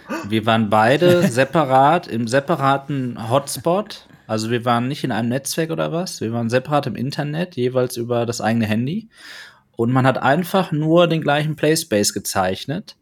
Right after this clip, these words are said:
Speaker 1: sich dann in die Mitte gestellt und das ausgerichtet. Und so wusste das Spiel, beziehungsweise so hat das Spiel das dann angepasst,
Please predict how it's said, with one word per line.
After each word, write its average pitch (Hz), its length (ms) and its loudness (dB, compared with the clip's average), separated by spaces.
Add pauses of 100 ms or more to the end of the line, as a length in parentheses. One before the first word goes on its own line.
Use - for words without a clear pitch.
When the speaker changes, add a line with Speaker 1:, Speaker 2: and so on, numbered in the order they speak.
(460)
Speaker 1:
sich 127 220 -4
dann 127 160 2
in 113 100 2
die 110 100 2
Mitte 127 340 2
gestellt 170 680 2
und 139 220 -4
das 147 100 -6
ausgerichtet. 107 1000 -6
Und 101 180 -6
so 143 320 2
wusste 160 300 0
das 120 160 2
Spiel, 156 520 -4
beziehungsweise 120 680 0
so 113 200 2
hat 113 140 0
das 117 80 0
Spiel - 180 -2
das 117 140 0
dann 107 120 -6
angepasst, 165 680 -2